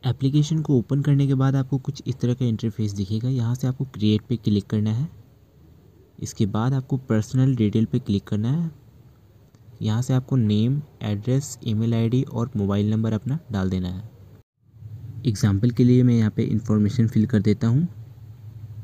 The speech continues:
और फिर इसके बाद आप यहाँ से फ़ोटो सेलेक्ट कर सकते हैं, ये ऑप्शनल है। मैं एक बैकग्राउंड सेलेक्ट करके एग्जांपल दे देता हूँ।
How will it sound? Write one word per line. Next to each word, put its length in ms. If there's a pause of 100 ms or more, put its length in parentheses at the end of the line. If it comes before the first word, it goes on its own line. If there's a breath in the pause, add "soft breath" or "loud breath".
(1040)
और 100
फिर 220
इसके 300
बाद 340
आप 220
यहाँ 180
से 120
फ़ोटो 320
सेलेक्ट 380
कर 100
सकते 340
हैं, 140 (240)
ये 60 (120)
ऑप्शनल 440
है। 160 (1120)
मैं 220 (100)
एक 200
बैकग्राउंड 380
सेलेक्ट 300
करके 260
एग्जांपल 580
दे 100
देता 220
हूँ। 120